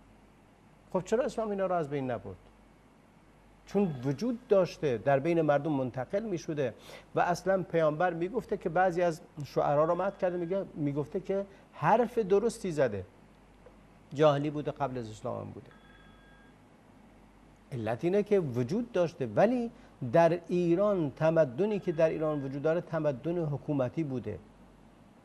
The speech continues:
در ایران وجود داشته، تمدن حکومتی بوده. شما برید نگاه کنید، نه حتی بناهای تخت جمشید رو نگاه کنید، بناهای دیگری که در ایران وجود داره ت-، نگاه کنید. این بناها، این معماری‌ها،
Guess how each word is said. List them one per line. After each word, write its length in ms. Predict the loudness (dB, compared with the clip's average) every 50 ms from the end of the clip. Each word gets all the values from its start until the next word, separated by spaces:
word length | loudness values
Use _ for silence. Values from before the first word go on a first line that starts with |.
| -20 -20 -20 -20 -20 0 6
در 120 | 8 8
ایران 280 | 8 8 6 4 2 2
وجود 320 | 0 -2 -4 -4 -4 -2
داشته، 360 | -2 -2 -2 -2 -2 -4 -4 -4
تمدن 540 | -2 -2 0 2 2 2 2 2 -2 -2
حکومتی 540 | 0 -2 -2 -2 -4 -2 -2 -2 -2 -2 -4
بوده. 140 | -4 -6 -6
شما 280 | -6 -4 0 2 2 2
برید 380 | 2 0 0 0 -4 -4 -4
نگاه 260 | -2 0 0 -2 -2
کنید، 240 | -2 -4 -4 -4 -4
نه 140 | -4 -4 -4
حتی 440 | -2 -2 -4 -4 0 2 2 2 2 0 -6 -16 -20 -20 -16 -10
بناهای 580 | 2 6 6 6 6 6 4 2 2 2 2 0
تخت 300 | 0 -2 -4 -4 -4 -4
جمشید 540 | -2 0 2 2 2 0 -2 -4 -6 -4 -2
رو 140 | -2 -2 0
نگاه 320 | 0 2 2 2 2 0
کنید، 240 | -2 -4 -4 -2 -2
بناهای 400 | 0 0 0 0 0 -2 -4 -4
دیگری 380 | -4 -6 -4 -2 -2 -2 -2
که 120 | -4 -6 -4
در 140 | -2 -2 -2
ایران 280 | -2 -2 -4 -4 -4
وجود 240 | -6 -8 -8 -8 -4
داره 200 | -2 -2 -2 -4
ت-، 120 | -4 -4
نگاه 600 | -4 -4 -2 -4 -4 -4 -2 -2 0 -2 -2 -2
کنید. 240 | -4 -6 -6 -6 -6 -4
این 160 | -2 -2 0
بناها، 600 | 2 2 2 2 2 -2 0 0 0 0 0 -2 -8 -14 -20 -20 -20 -20 -6 -2
این 200 | 0 0 2 2
معماری‌ها، 840 | 2 0 0 2 4 4 4 4 2 -2 -2 0 0 0 0 -2